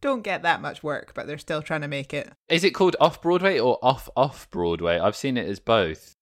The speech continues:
Speaker 1: Isn't Off Off Broadway a double negative and therefore on Broadway?
Speaker 2: No, not in these guys' case. I think you're so far off, off Broadway that you're nowhere to be seen at all.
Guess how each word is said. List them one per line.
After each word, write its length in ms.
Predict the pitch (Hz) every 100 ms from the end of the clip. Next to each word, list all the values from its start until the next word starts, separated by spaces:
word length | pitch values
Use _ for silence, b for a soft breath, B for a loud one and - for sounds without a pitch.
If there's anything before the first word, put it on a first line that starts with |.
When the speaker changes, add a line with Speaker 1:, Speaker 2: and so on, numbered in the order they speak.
| -
Speaker 1:
Isn't 260 | 226 240 220
Off 280 | 208 214 -
Off 360 | 175 185 -
Broadway 440 | 185 185 185 185 190
a 60 |
double 240 | 180 175 170
negative 460 | 165 170 190 180
and 120 | 165
therefore 640 | 160 160 - 165 156 156 - _ _ -
on 280 | 175 170 180
Broadway? 600 | 180 185 196 196 233 202 _
Speaker 2:
No, 400 | 101 107 107 98 104 117
not 180 | 135
in 120 | 120 107
these 200 | 113 104
guys' 240 | 92 90
case. 240 | - 87
I 80 | 98
think 200 | 95 107
you're 120 | 98
so 260 | 98 110 107
far 300 | - 98 95
off, 380 | 98 95 - -
off 300 | 101 98 -
Broadway 680 | - 95 90 87 87 87 85 _ _
that 120 | 92
you're 180 | 92 95
nowhere 480 | 95 95 92 87 87
to 100 | 95
be 160 | 87 85
seen 300 | 95 90 85
at 180 | 82
all. 340 | 98 85 76